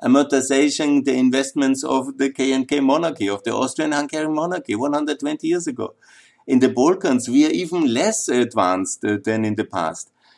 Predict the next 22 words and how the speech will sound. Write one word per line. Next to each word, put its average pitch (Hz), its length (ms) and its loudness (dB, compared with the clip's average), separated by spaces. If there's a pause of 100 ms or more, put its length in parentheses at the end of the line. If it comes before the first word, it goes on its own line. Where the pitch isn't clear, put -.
(120)
In 120 220 0
nineteen 165 380 2
oh 135 80 2
one, 104 320 0
I 123 60 2
looked 135 280 -2
it 113 100 0
up, - 280 0 (240)
the 123 360 4
imperial 135 680 2
railways 160 560 -2
made 147 280 0
a 143 120 0
small-scale, 147 920 2
um, 113 420 0
uh, 104 480 0
railway 156 480 -2
connection, 160 560 -4
a 101 120 -2
small, 110 480 0
um, 90 640 -2
uh, 87 540 -12